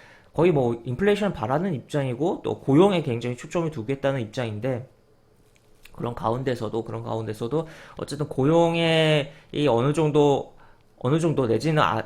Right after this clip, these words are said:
갑자기 폭발할 시점이 분명 다가오고 있다라는 거죠. 그러니까 시-, 씨피아이가 이렇게 높게 올라서 시장이 그냥 이렇게 반응을 했다는 것을, 아, 그냥,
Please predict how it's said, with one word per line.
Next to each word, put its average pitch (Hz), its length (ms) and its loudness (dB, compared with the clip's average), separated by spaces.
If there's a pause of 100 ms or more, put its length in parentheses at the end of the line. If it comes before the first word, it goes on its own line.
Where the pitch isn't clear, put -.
(140)
갑자기 - 480 0
폭발할 185 420 2
시점이 165 400 0
분명 135 220 -4
다가오고 165 500 2
있다라는 120 520 0
거죠. 117 260 -6
그러니까 107 320 -6 (240)
시-, - 200 -14 (200)
씨피아이가 170 1200 4
이렇게 131 220 2
높게 120 360 0
올라서 131 560 4
시장이 160 400 -2
그냥 123 220 -2
이렇게 117 200 -4
반응을 123 320 -4
했다는 165 360 0
것을, - 580 -4
아, 123 220 -2
그냥, 170 480 2